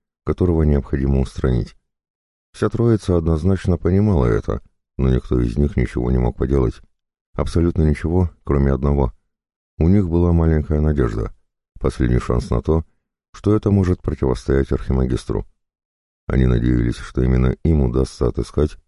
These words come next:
искомый артефакт и воспользоваться им. А даже если они и не смогут его использовать, так значит хотя бы уничтожить, иначе весь мир окажется под угрозой. То, что стало с Российской империей, уже не изменить.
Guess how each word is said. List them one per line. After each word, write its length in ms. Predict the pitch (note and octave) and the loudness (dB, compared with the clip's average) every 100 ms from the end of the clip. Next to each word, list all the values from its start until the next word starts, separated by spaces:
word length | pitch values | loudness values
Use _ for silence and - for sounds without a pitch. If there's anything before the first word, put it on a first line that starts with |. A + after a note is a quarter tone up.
| _ | _
искомый 460 | C2+ - - C2+ B1 | -6 -4 -2 0 0
артефакт 520 | - B1+ - F2 - _ _ - | -2 -6 -4 -6 -6 _ _ -4
и 60 | |
воспользоваться 720 | E2+ E2+ - A#1+ A1 A1 - | -2 -2 -2 -2 -2 -4 -4
им. 240 | A1+ A1+ G#1+ _ _ _ _ _ _ _ - | -4 -4 -6 _ _ _ _ _ _ _ -4
А 100 | D2 | 0
даже 300 | F2+ D#2+ D#2+ | 0 2 0
если 240 | - D#2 | 0 0
они 260 | D#2 D#2+ D2+ | 4 4 4
и 40 | |
не 100 | D2+ | 2
смогут 420 | - D#2 C#2 C2 | 0 -2 0 -2
его 180 | C2 C2 | -2 -2
использовать, 600 | B1+ - G#2+ C#2 G#1 - _ _ _ _ _ _ - | -2 -2 0 0 -2 -6 _ _ _ _ _ _ -4
так 160 | F2 E2 | -2 0
значит 340 | G2 G2 F2+ | 0 0 -4
хотя 340 | - D#2+ - F#2 | -4 -4 -2 0
бы 120 | D#2 | 2
уничтожить, 600 | C2+ B1 - A#1+ A1 - _ _ _ _ _ - | 2 0 -2 -4 -4 -10 _ _ _ _ _ -2
иначе 360 | C2 B1+ - | 0 0 -2
весь 220 | A#1 A#1 D#2 | -4 -2 0
мир 240 | F#2 - | -2 -2
окажется 480 | - - C2+ B1 - | -8 -2 -2 -2 -6
под 140 | - A#1+ | -4 -4
угрозой. 460 | A1+ A#1+ A1 G1+ - _ _ _ _ _ _ _ | -2 -2 -2 -8 -10 _ _ _ _ _ _ _
То, 160 | - D#2 | -2 -2
что 200 | - C2+ | 0 -4
стало 320 | - C#2 C2+ | -2 -2 -2
с 60 | - | -2
Российской 500 | C2+ - C2 - A#1+ | -4 -2 -4 -2 -4
империей, 560 | - F2+ F#2 F2+ F2 - _ _ - | -2 0 2 2 0 -4 _ _ -4
уже 280 | E2 E2 F2 | -2 2 2
не 120 | E2+ | 2
изменить. 440 | D#2+ F2 F2+ - | 2 2 2 -2